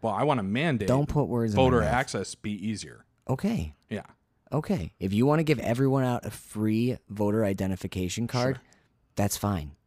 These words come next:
Speaker 1: Yeah.
Speaker 2: Do it, but you have to have that at voting. That fulfills both of our needs then.
Speaker 1: Yeah, I, I would
Speaker 2: I
Speaker 1: be
Speaker 2: say
Speaker 1: fine, but they won't do it. That's the
Speaker 2: Well,
Speaker 1: problem. They
Speaker 2: I'm
Speaker 1: won't
Speaker 2: just saying.
Speaker 1: do it. Not to mention,
Speaker 2: I think it's, I,
Speaker 1: not
Speaker 2: and,
Speaker 1: to
Speaker 2: and
Speaker 1: mention,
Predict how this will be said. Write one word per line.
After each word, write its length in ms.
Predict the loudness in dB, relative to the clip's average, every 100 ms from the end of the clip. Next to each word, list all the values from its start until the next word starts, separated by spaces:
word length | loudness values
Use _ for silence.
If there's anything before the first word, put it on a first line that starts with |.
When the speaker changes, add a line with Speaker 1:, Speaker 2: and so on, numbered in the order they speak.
| _
Speaker 1:
Yeah. 120 | -14 -4
Speaker 2:
Do 160 | 2 2
it, 120 | 2
but 160 | -4 -4
you 60 | -2
have 280 | -2 -2
to 80 | -2
have 240 | 0 0 0
that 120 | -2
at 80 | 0
voting. 300 | -2 -2 -2
That 200 | -4 -4
fulfills 380 | -6 -4 -4 -2
both 240 | -2 -2
of 100 | -6
our 120 | -6
needs 240 | -4 -4 -6
then. 220 | -10 -12 -20 _ _ _ _ _ _ _ _ -4
Speaker 1:
Yeah, 160 | -2 0 2 0 0
I, 80 |
I 20 | 2
would 140 | 4
Speaker 2:
I 60 | 4
Speaker 1:
be 60 |
Speaker 2:
say 180 | 6 6
Speaker 1:
fine, 80 | 4
but 140 | 2 2
they 80 | 2
won't 380 | 2 0 -4
do 180 | 0 0
it. 160 | 0 -8 _ _ _ -6
That's 200 | -2 2
the 60 |
Speaker 2:
Well, 140 | 2 2
Speaker 1:
problem. 500 | 2 0 -6 -20 -20 _ _ _ -8
They 80 | -2
Speaker 2:
I'm 80 | 2
Speaker 1:
won't 140 | 2
Speaker 2:
just 80 | 2
saying. 220 | 0 0
Speaker 1:
do 60 | -4
it. 60 | -10 -20 -20 _ _ _ _ -20 -20 _ _
Not 160 | -2 0
to 80 | 2
mention, 400 | 2 2 0 0
Speaker 2:
I 100 | 2
think 180 | 4 4
it's, 100 | 2
I, 40 | 0 2
Speaker 1:
not 80 | 4
Speaker 2:
and, 60 | 4
Speaker 1:
to 60 |
Speaker 2:
and 80 | 4
Speaker 1:
mention, 160 | 6